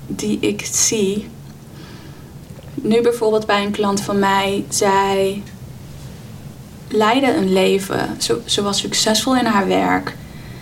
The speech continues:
En ze realiseert zich nu, als ik terugkijk,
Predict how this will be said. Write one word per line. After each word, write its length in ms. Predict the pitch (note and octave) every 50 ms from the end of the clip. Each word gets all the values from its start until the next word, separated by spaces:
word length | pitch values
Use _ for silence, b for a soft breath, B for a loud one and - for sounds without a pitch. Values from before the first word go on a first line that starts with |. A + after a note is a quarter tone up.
| B B B B B B B
En 480 | - G3+ G#3 G#3 G#3 G3+ G3+ G3+ G3+ G3
ze 140 | - - A3
realiseert 680 | G#3 G#3 G#3 G#3 G3+ G3 G3+ - - A3 A#3+ B3+ B3 -
zich 240 | - G3+ F#3 - -
nu, 500 | - F#3+ G3 G#3 A#3+ C4 B3 F#3+ F#3 - -
als 200 | G#3 G3+ - -
ik 180 | G#3 G#3 - -
terugkijk, 720 | - - G#3 G#3+ G#3+ - - - - - - - - -